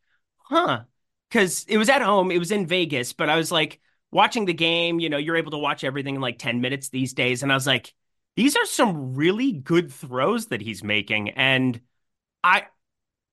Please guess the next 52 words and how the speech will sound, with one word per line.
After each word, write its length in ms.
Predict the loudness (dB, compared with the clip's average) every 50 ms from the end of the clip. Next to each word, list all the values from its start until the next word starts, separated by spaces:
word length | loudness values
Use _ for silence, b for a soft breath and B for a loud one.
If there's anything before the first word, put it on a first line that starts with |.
| -2 0
I 80 | 2
don't 200 | 4 4 4 4 4
know 160 | 6 6 6
what 160 | 6 4 0
to 100 | 0 0
make 260 | 0 2 0 0 -2
of 80 | -2 0
it 160 | 0 -2 -2
'cause 160 | -2 -6 -4
it's 140 | -4 -6 -6
one 360 | -8 -4 -2 0 2 2 0
start 360 | 0 -2 0 2 2 2 2 0
in 60 | 0
one 180 | 0 0 -2
spot. 380 | -2 -2 0 2 2 2 2 0
The 40 | -2
next 300 | 0 0 0 -2 -4 -4
week 180 | -4 -4 -4 -4
he 80 | -4 -4
goes 260 | -2 -2 -2 0 2
out 160 | 2 2 2
against 260 | 0 0 -4 -4 -4
Kansas 380 | -4 -2 -2 -2 -2 -4 -6 -6
City, 420 | -2 -2 0 0 0 0 -2 -4 b b b b b -8
looked 300 | -2 0 0 0 2 2
a 60 | 2
little 260 | 4 4 4 2 2
bit 160 | 0 -2 -2
more 180 | -2 -2 -2 -2
like 180 | -2 -2 -2 -4
you 80 | -4
would 80 | -4 -4
expect 340 | -6 -6 -4 -6 -6 -4 -2
Jarrett 220 | -2 0 0 -2
Stidham 340 | -4 -4 -6 -4 -4 -4 -4
to 60 | -2
look, 240 | 0 0 0 2 2
but 240 | 2 2 2 0 _ _ _ _ _ _ _ _
he 220 | 0 2 4 4
was 160 | 4 4 2
at 100 | 2 0
least 220 | 2 0 0 0 0
happy 300 | 0 0 0 0 0 -2
to 60 | 0
go 200 | 2 4 4 4
out 180 | 4 2 2
and 100 | 0 -6
throw 220 | -8 -4 -2 -2 0
it 60 | 0
around 240 | 0 2 2 2 0
the 100 | -2 -4
lot. 340 | -4 -2 0 0 -2 -4